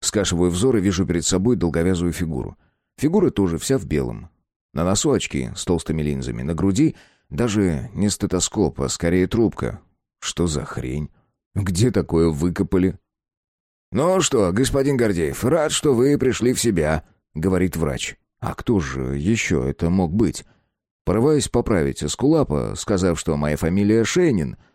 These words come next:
но потом отдёргиваю сам себя. Может, ну его? Рано вскрывать все карты.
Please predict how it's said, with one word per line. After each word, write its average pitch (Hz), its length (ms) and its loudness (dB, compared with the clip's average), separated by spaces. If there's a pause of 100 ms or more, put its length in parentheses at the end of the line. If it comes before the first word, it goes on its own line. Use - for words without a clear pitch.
(160)
но 76 100 -2
потом 113 220 0
отдёргиваю 95 500 2
сам 73 220 -2
себя. 58 480 -6 (100)
Может, 67 520 -10
ну 117 120 0
его? 82 300 -2 (340)
Рано 120 580 -2
вскрывать 107 460 0
все - 220 -2
карты. 73 420 -2